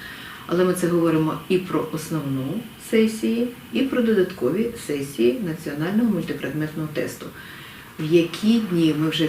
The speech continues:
декілька років в зв'язку з ситуацією не розміщуємо в себе на сайтах дні проведення національних мультипредметних тестів, ми не оголошуємо пункти,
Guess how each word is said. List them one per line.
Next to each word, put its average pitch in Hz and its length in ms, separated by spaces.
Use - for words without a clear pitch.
декілька 262 500
років 170 520
в - 20
зв'язку 208 520
з 156 260
ситуацією 160 800
не 220 240
розміщуємо 202 1000
в - 40
себе 160 280
на 160 100
сайтах 139 420
дні 196 420
проведення 156 680
національних 156 680
мультипредметних 151 800
тестів, 147 440
ми 196 100
не 233 120
оголошуємо 220 760
пункти, 180 840